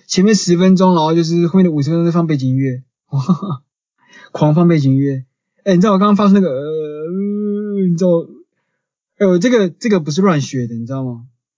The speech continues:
就是我最近在听的，很喜欢的那个 podcast，就是阿秋。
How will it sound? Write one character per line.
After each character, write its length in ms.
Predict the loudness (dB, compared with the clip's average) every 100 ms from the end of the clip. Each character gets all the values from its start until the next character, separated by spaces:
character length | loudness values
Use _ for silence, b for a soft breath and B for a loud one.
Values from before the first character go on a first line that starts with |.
| _
就 100 | -8
是 180 | -4 -2
我 80 |
最 120 | 0 2
近 120 | 2
在 120 | 2
听 200 | 0 -2
的， 80 | 0
很 140 | -2
喜 100 | -4
欢 60 | -4
的 80 | -4
那 60 |
个 100 | -4
podcast， 460 | -6 -6 -6 -6 -8
就 80 | -10
是 60 |
阿 180 | -8 -8
秋。 320 | -8 -8 -12